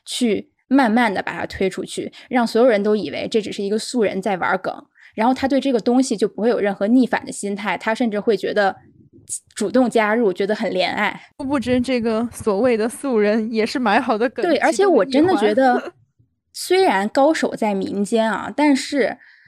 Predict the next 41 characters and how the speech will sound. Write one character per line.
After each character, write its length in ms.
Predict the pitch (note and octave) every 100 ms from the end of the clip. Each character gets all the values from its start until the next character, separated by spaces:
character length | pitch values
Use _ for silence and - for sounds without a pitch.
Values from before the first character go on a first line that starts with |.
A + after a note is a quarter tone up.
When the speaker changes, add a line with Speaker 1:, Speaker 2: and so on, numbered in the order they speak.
| _ _
Speaker 1:
造 240 | - D#4
梗 220 | - - G3
真 120 | D4
的 60 |
没 120 | A3+ F#3+
有 120 | B3
那 80 | G3+
么 100 | F#3
容 240 | - -
易 120 | F#3+
的。 140 | F3 F#3
你 100 | F#3+
像 180 | C4 B3+
我 60 |
们 100 | F#3+
这 80 | G#3+
些 120 | B3+
每 100 | G#3+
天 160 | G#3+ A3+
上 220 | C4+ G3+
班 120 | A#3+
忙 200 | A#3+ G3
成 180 | B3+ C4
狗 180 | - -
的 80 | -
人， 200 | F#3+ G3+
我 60 |
们 160 | G3 F3+
哪 200 | E3 F#3
有 140 | C#4+
时 160 | A3 F#3
间 140 | G3
天 160 | F#3+ G#3
天 120 | G#3
盯 160 | A3 A3
着 120 | F#3
微 200 | F3+ G3+
博 200 | - C5+
在 140 | G3+
那 140 | G3+ F#3+
里， 240 | F3 -